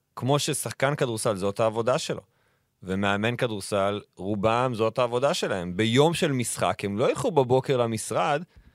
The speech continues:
ואז יבואו, יצאו בארבע אחר הצהריים. אתה מגיע בסוף בשמונה, לא משנה כרגע לאן, כשאתה לא בשיאך כמו שהיית מגיע, אם בבוקר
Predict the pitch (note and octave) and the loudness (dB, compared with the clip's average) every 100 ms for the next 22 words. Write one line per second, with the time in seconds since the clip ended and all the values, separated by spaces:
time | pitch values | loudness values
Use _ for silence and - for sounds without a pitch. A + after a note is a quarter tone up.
0 | _ - F#2+ A#2 C#3+ C#3 B2+ B2 D3+ C3 | _ -14 -2 2 4 4 2 4 2 2
1 | - D3+ B2+ C3 D3 C3+ - D3 C#3+ - | -2 0 4 4 4 2 2 2 2 2
2 | B2 D3 F3+ D#3 - - _ _ - E3 | 2 2 0 -2 -8 -20 _ _ -2 2
3 | E3 C#3+ D#3+ D#3 A2+ D3 A#2+ G2 G2 - | 2 2 4 4 2 -2 -4 -4 -4 0
4 | C#3 D3+ A#2 A#2 D3+ D3 C3 B2+ A#2+ A2+ | 4 4 4 0 -2 -2 -2 -2 -2 -2
5 | A2+ A2+ D#2 D#2 D#2+ - _ _ _ _ | -2 -4 -6 -10 -12 -18 _ _ _ _
6 | _ - - A2+ B2 C3 G#3 F#4 - - | _ -8 0 0 2 2 2 0 -6 -2
7 | D#3 A2+ - G3+ D3+ C3 C3+ D3 D3+ E3+ | 0 0 -2 -4 -4 -4 0 0 2 0
8 | D#3+ F3+ B3+ D#3 C3 B2 A2+ A3+ - C#3 | 0 2 2 2 2 0 4 2 2 -2